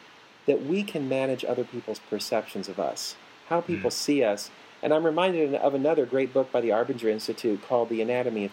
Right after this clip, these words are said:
Speaker 1: Peace. They call this the concept of the need to be seen as.
Speaker 2: Mm.
Speaker 1: And, uh, you talk about it as trying to control other people's perceptions of us. Will you say a little bit about, a little more about this and how it can rob us of happiness?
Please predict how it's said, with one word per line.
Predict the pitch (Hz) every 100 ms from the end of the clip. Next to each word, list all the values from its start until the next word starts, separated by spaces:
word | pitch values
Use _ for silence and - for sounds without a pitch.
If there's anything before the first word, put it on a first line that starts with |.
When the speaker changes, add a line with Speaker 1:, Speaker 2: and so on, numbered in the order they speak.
| -
Speaker 1:
Peace. | 190 107 - - - - - -
They | 143
call | 160 165 147
this | 135 131
the | 120
concept | - 135 127 127 120
of | 120 107
the | 110
need | 110 139 151 -
to |
be | 117 110
seen | 104 - 165 151
as. | - 95 76 73 - - - - - - -
Speaker 2:
Mm. | 95
Speaker 1:
And, | 139 139 127
uh, | 131 120 110 -
you | 160
talk | 175 165 143
about | 147 131 127 120
it | 120
as | 113 117 110
trying | - 135 131
to | 127
control | - 113 - 151 143
other | 127
people's | 117 120 107 -
perceptions | 107 - 104 104 110
of | 104
us. | 98 92 - - - - 170
Will |
you | 226 370
say | - 247
a | 160
little | 156 165 147
bit | 147
about, | 131 123 120
a |
little | 135 233
more | 196 160
about | 143 117 -
this | 120 117
and |
how | 123 170
it | 202
can | 208
rob | 151 160
us | 175 -
of |
happiness? | - 135 - 147 - -